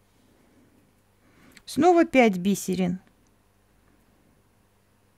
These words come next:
Пять. Опять одну выступающую пропускаю, захожу в следующую.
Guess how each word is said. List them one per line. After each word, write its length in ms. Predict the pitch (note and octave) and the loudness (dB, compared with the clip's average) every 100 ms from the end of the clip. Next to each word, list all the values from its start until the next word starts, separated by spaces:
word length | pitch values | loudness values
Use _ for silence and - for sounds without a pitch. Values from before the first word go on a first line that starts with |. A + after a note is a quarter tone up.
| _ _ _ _ _ _ _ _ _ _ _ _ | _ _ _ _ _ _ _ _ _ _ _ _
Пять. 440 | B3 G3+ - - _ _ - - - | 2 2 0 -14 _ _ -20 -16 -2
Опять 440 | D4+ - A3 - | 2 4 2 4
одну 360 | A3 A#3 B3 F#4 | 6 6 6 4
выступающую 680 | E4+ - A#3 A#3+ G#3+ - | 2 0 0 2 2 0
пропускаю, 680 | G3+ A3 G3+ G3 - G3 G#3+ | 0 0 0 -6 0 2 2
захожу 440 | D#4 D4+ C#4 A#3 C#4+ | 2 0 2 0 -2
в 60 | |
следующую. 760 | - C4+ B3 F#3 F3+ - G3+ | -4 -2 0 -2 -4 -6 -8